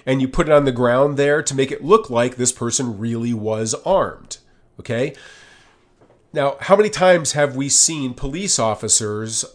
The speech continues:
on the news that shot an unarmed person because they thought the person was armed when they weren't, but that officer is acquitted? Why was the officer acquitted?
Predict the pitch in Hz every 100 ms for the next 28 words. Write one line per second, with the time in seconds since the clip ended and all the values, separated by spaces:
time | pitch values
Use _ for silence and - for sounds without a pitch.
0 | - 123 147 156 147 165 127 101 104 113
1 | - - - 120 123 - - 135 139 143
2 | 131 131 135 131 123 - - 170 - 104
3 | 113 120 131 120 117 113 - 139 180 -
4 | 156 - 139 - 131 117 110 147 185 101
5 | 95 110 110 127 131 117 202 135 104 131
6 | _ _ _ - - - 127 - 127 220
7 | - 156 151 151 151 139 143 131 - -
8 | 156 - - _ - - 101 107 131 147
9 | 139 151 147 147 - 147 131 131 135 180
10 | 190